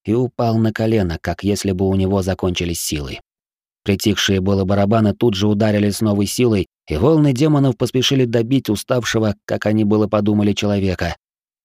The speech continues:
Последнее, что увидели первые ряды, приблизившиеся к нему, это усмешку на губах. Тело за секунду раскалилось до ослепительного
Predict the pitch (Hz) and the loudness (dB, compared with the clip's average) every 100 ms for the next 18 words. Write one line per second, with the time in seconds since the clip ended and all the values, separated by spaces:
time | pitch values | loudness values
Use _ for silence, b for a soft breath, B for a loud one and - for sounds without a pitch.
0 | _ 107 - - 98 95 90 - 98 98 | _ -8 -6 -4 0 0 0 0 0 2
1 | 107 98 95 - 110 98 95 92 92 92 | 2 2 0 0 0 0 0 0 0 0
2 | 107 95 95 98 95 - 95 90 - - | 0 0 0 0 0 -2 -2 -2 -4 -4
3 | 92 104 117 - _ _ - 113 - 143 | -2 0 0 -4 _ _ -4 -4 -2 -2
4 | 131 107 92 - 92 87 85 87 78 65 | -2 -2 -2 -4 -4 -4 -2 -4 -4 -8
5 | - - _ _ _ _ _ _ _ _ | -10 -16 _ _ _ _ _ _ _ _
6 | - 127 104 98 - 104 120 107 101 - | -2 0 2 0 -2 0 0 2 0 0
7 | 98 110 110 92 95 98 - 98 120 107 | 0 2 2 0 0 -2 -2 -2 -2 0
8 | 104 98 90 | 0 0 -2